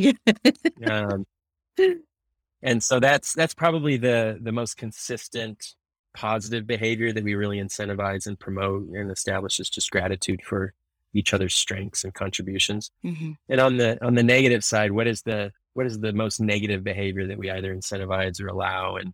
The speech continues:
Speaker 2: I think that's probably, uh, and that's something I'm trying to be more and more intentional about, is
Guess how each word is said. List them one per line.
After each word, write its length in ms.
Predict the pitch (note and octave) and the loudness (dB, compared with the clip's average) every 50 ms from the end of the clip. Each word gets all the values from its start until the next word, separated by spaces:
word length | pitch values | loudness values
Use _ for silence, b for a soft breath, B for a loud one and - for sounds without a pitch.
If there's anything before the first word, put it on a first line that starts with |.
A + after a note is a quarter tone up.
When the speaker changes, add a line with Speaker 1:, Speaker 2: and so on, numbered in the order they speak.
| _ _ - | _ _ -16
Speaker 2:
I 60 | G2+ | -12
think 240 | - - C3 C3 A2 | -6 -4 -4 -4 -4
that's 260 | G#2 G2+ G2 - - _ - | -4 -6 -6 -8 -14 _ -2
probably, 680 | - F#2+ F#2+ G2 G2 F#2+ F#2+ F#2+ F#2 F#2 F#2 F#2 F#2 _ _ - G2+ | 0 0 2 2 -2 -4 -6 -6 -6 -6 -6 -8 -10 _ _ -12 -10
uh, 280 | G2 F#2+ F#2+ G2 G#2 G#2 _ _ _ _ _ _ - | -8 -6 -6 -6 -8 -12 _ _ _ _ _ _ -6
and 180 | A2+ G#2 G2+ G2+ | -2 -2 0 0
that's 160 | G2+ - - | -2 -2 -4
something 280 | - G2+ - G2+ G2 F#2+ | -4 -4 -6 -6 -6 -4
I'm 100 | G2 F#2+ | -6 -6
trying 280 | - - G2 F#2+ F#2+ | -4 -4 -4 -4 -4
to 60 | F2+ F2+ | -4 -4
be 120 | G2 F#2+ | -4 -4
more 220 | F#2+ G2 G2 G2 | -2 0 0 0
and 100 | F#2+ F#2+ | 0 -2
more 160 | F#2+ F#2+ F#2 F#2 | -4 -4 -4 -6
intentional 480 | F#2+ - - G2 F#2+ - - G2 G2 | -8 -6 -6 -4 -4 -4 -4 -4 -2
about, 340 | G2 G2 G2 G2 G2+ G#2 G#2 | 0 0 0 0 0 -4 -4
is 240 | G2+ F#2 F2+ - | -8 -8 -8 -10